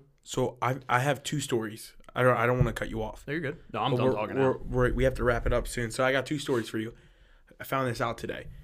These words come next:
Speaker 1: I don't know if you ever heard the story about Kobe and Michael Jordan, but there is a story that they played each other. Michael Jordan beat him pretty bad, and he came up to Kobe at the end of the game and said, "Hey, you can make the shoes like me, but you'll never fulfill my shoes."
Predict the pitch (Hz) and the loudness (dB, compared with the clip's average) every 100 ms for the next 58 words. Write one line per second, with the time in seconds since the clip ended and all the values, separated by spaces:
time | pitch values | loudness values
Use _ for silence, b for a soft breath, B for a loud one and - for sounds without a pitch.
0 | B B B B B B B - 131 156 | B B B B B B B -2 2 2
1 | 170 180 180 160 151 147 127 - 139 135 | 4 8 10 8 4 -2 -2 0 2 4
2 | 135 123 117 113 117 - - 131 123 120 | 2 0 0 -2 -2 -6 -2 0 2 0
3 | 117 - 113 113 107 - _ _ 113 117 | -2 -6 -6 -6 -8 -12 _ _ -4 -4
4 | 117 120 117 113 113 120 - - 113 - | -2 -2 -2 -2 -6 -8 -10 -6 -4 -2
5 | 117 117 113 - 123 120 113 113 - 113 | 0 0 -4 -4 -2 -2 -2 -6 -10 -10
6 | 117 - 127 139 131 - 107 104 117 b | -8 -4 -4 -4 -6 -6 -6 -8 -10 b
7 | b b b b _ - 127 151 175 139 | b b b b _ -10 -6 0 0 2
8 | 147 139 120 120 127 - 113 107 120 117 | 2 0 -2 -2 -2 -2 -10 -8 -6 -6
9 | 120 120 - - _ _ _ _ 117 113 | -6 -8 -8 -12 _ _ _ _ -6 -4
10 | 110 117 - 127 127 127 127 117 113 117 | -6 -10 -8 -6 -6 -6 -6 -4 -4 -6
11 | 110 110 113 113 110 113 113 127 117 123 | -10 -8 -8 -8 -8 -6 0 0 0 -4
12 | 127 120 123 123 - 127 117 110 110 117 | -4 -4 -4 -6 -8 -6 -6 -6 -6 -4
13 | 113 110 b b b - 123 113 113 113 | -4 -6 b b b -2 -2 0 -2 -4
14 | - 110 - 117 113 113 - 110 107 113 | -6 -12 -4 -2 -2 -6 -8 -8 -8 -12